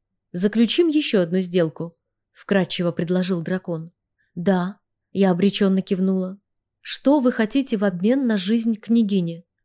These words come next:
«Тебя». Из уст дракона это прозвучало так естественно, словно ничего дурного он не имел в виду. Но я твердо знала, именно в этот миг началось мое падение. «Я оставлю княгине Аквинии жизнь,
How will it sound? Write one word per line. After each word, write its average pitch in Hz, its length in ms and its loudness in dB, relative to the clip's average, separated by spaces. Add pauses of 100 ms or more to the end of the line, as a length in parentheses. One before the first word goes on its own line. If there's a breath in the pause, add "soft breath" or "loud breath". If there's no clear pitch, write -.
(300)
«Тебя». 143 540 -4 (840)
Из 208 240 4
уст 214 200 0
дракона 196 460 2
это 185 160 0
прозвучало 190 580 0
так 180 280 -4
естественно, 180 760 -6 (420)
словно 208 440 4
ничего 190 400 2
дурного 190 480 2
он 220 300 0
не 220 140 2
имел 185 280 0
в 180 40 -8
виду. 180 420 -4 (360)
Но 185 120 2
я 208 180 4
твердо 190 400 2
знала, 185 460 -4 (320 soft breath)
именно 220 380 4
в 202 80 0
этот 185 280 -2
миг 247 340 2 (280)
началось 190 560 0
мое 175 260 0
падение. 170 680 -6 (1160)
«Я 269 220 4
оставлю 214 500 2
княгине 190 520 2
Аквинии 175 480 -2
жизнь, 180 480 -4